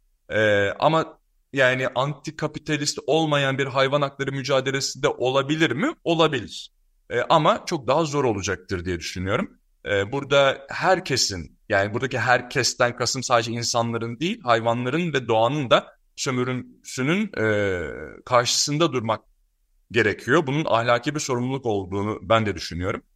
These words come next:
E, o yüzden de veganizmin antikapitalist bir mücadele olarak çok daha güçlü olacağını, e, düşünüyorum. Eros'un mücadelesi, Eros'un adaleti, e, Eros için adalet mücadelesi aslında bir antikapitalizm mücadelesi, çok geniş perspektifte bakarsak eğer.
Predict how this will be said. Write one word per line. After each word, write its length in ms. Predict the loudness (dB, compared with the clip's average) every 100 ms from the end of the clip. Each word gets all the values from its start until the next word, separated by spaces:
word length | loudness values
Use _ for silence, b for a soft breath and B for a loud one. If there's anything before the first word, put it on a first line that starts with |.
| _ _
E, 60 | 2
o 160 | 4 2
yüzden 340 | 2 0 2
de 120 | 2
veganizmin 540 | 2 2 0 -2 -2 0
antikapitalist 840 | 0 -2 -4 -6 0 0 0 0
bir 100 | -2
mücadele 580 | -2 0 2 2 2 0
olarak 320 | 2 0 -2
çok 180 | -4 2
daha 120 | 2
güçlü 360 | 2 -6 0
olacağını, 560 | 0 0 0 0 0 -2 -8 _ _ -4
e, 360 | -2 0 -2
düşünüyorum. 360 | -4 -2 0 2
Eros'un 580 | 2 2 0 -2 -4 -8
mücadelesi, 680 | -6 0 2 2 2 -2 0
Eros'un 480 | 0 0 -2 -4 -2
adaleti, 580 | -2 2 2 0 -6 -4
e, 200 | -2 0
Eros 360 | 0 0 -2
için 360 | -4 -6 -6 -8 _ -4
adalet 360 | 0 2 2 2
mücadelesi 520 | 0 0 0 0 2
aslında 320 | 2 0 -2
bir 220 | -2 0
antikapitalizm 600 | -2 -2 -6 -2 -2 -2
mücadelesi, 520 | -4 0 2 2 -2
çok 160 | -2 0
geniş 260 | 0 0 2
perspektifte 600 | 2 0 -6 _ -2 2
bakarsak 460 | 4 2 0 -4
eğer. 240 | -8 -10